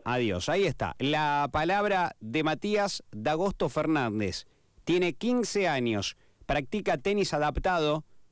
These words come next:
va a la escuela normal. Cuando él tenía apenas, él recién lo contaba, ¿no? Ocho años, comenzó con algunos inconvenientes en una de sus piernas. A los diez años quedó en silla de ruedas después de ser operado cuando él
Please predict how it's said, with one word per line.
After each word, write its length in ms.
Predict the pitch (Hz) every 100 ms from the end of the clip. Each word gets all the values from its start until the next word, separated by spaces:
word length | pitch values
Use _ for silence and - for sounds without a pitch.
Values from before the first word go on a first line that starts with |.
| - -
va 60 |
a 40 | 175
la 80 |
escuela 380 | 156 - 175 165
normal. 680 | 151 143 175 190 160 156 147 - - - -
Cuando 320 | 151 165 196
él 100 | 214
tenía 480 | 180 180 196 190 -
apenas, 600 | 135 135 185 185 160 - - -
él 140 | 160
recién 260 | 151 139 160
lo 100 | 151
contaba, 460 | 151 160 214 175 147
¿no? 220 | 156 -
Ocho 320 | 156 160 170
años, 420 | 175 180 185 - - - -
comenzó 440 | 143 151 147 175
con 160 | 165 156
algunos 420 | 151 170 160 - -
inconvenientes 1000 | 147 143 147 143 175 196 185 151 143 -
en 120 | 135
una 160 | 156 151
de 100 | 139
sus 160 | 139
piernas. 600 | - 233 214 151 151 151 - _ - - _ _ - -
A 80 |
los 140 | 127 147
diez 240 | 185 160
años 440 | 190 196 196 190 - - - -
quedó 220 | - 147 190
en 80 |
silla 300 | 175 175 -
de 100 | 151
ruedas 520 | 147 180 214 180 160 -
después 320 | 117 127 175
de 60 | 170
ser 220 | - 175
operado 480 | 156 143 156 202 180
cuando 280 | 147 147 147
él 200 | 175